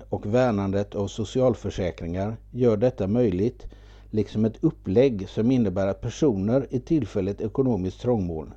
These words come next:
skulle kunna erhålla lån från det allmänna med återbetalningskrav. Utgångspunkten är att människor är starka och kan råda över sig själva, men ska ha ett fullgott stöd i tillfälliga situationer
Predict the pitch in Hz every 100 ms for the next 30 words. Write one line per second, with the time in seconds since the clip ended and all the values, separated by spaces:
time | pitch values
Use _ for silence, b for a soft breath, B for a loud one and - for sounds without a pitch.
0 | - - 110 104 - 107 107 131 113 101
1 | 104 110 107 135 139 135 - - 113 120
2 | 123 123 95 87 87 - 104 95 110 -
3 | 85 82 80 76 71 - 87 69 - -
4 | - - - - b b b b b b
5 | b b b - 160 160 - 113 101 110
6 | 101 87 123 135 135 120 98 131 131 107
7 | 104 92 - - 135 117 - 107 131 -
8 | 131 - 107 143 120 95 90 - 98 -
9 | 113 82 71 - b b b b b 95
10 | - 110 104 95 - - 147 110 127 -
11 | - 123 113 110 104 - - 104 139 113
12 | - 98 95 95 107 - 101 - 98 87
13 | 82 85